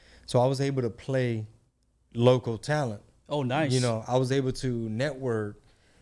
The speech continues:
Speaker 1: and collaborate, like, do skits on people's albums, whether it was, like, Tone City Records, Last Hour Records, you know, my boy Fade Dog,
Speaker 2: Yeah,
Speaker 1: like,
Speaker 2: yeah.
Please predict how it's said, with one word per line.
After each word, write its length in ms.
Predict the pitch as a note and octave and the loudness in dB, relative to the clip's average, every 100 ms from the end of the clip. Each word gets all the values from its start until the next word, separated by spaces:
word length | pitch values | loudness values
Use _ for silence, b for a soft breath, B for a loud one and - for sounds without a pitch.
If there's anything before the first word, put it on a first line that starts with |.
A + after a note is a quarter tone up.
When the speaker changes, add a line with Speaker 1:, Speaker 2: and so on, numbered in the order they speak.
| b - | b -4
Speaker 1:
and 420 | B2+ B2 A#2+ A#2 | -2 0 -2 -4
collaborate, 800 | - B2 C#3+ D3+ B2+ A#2 A2 G#2 - | -4 -2 0 0 0 -2 -2 -8 -8
like, 180 | A2 G#2 | -8 -4
do 120 | A#2+ | -6
skits 460 | - - E3+ - | -8 -8 -8 -6
on 100 | B2+ | -8
people's 280 | A#2 B2+ B2 | -6 -6 -4
albums, 500 | D3+ E3 D3 B2 G#2+ | -2 0 -2 -4 -4
whether 340 | B2 B2+ A#2+ A#2+ | -2 -2 -2 -4
it 60 | A#2 | -4
was, 180 | A2 | -6
like, 240 | A2+ G#2+ G#2 | -6 -8 -6
Tone 220 | C#3+ C#3+ | -4 -4
City 220 | B2+ C#3 | -2 -4
Records, 500 | C3+ D#3 C#3+ B2 A2 | -2 -2 -2 -4 -4
Last 320 | B2 C#3 C3+ C3 | -4 -6 -6 -8
Hour 240 | C3 B2+ | -6 -6
Records, 580 | A#2+ C3+ C3 A#2+ A2+ G#2+ | -6 -8 -8 -10 -10 -10
you 60 | |
know, 100 | A2+ | -10
my 100 | G#2+ G#2+ | -8 -8
boy 180 | B2 A2 | -8 -8
Fade 320 | C#3+ C#3+ C3 | -6 -6 -6
Dog, 340 | B2+ B2 A#2 | -6 -6 -6
Speaker 2:
Yeah, 80 | A#2+ | -4
Speaker 1:
like, 80 | A#2 | -2
Speaker 2:
yeah. 140 | A#2 | -4